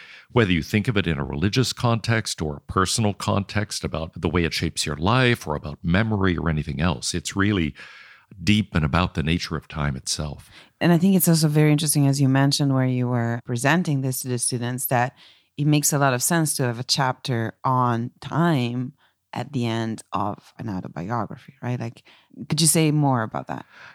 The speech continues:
Speaker 1: Yeah, exactly. He is the kind of thinker that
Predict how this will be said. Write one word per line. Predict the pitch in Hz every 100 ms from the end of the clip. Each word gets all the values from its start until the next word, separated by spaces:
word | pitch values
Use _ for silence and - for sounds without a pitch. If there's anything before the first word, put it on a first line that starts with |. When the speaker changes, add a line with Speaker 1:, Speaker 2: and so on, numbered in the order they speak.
| _
Speaker 1:
Yeah, | 135 190 202 98 67
exactly. | 85 - 165 180 - 67
He | - 165 190
is | 139 98 -
the | 127
kind | - - 170 190 117
of |
thinker | - 92 - 85 80
that | 76 76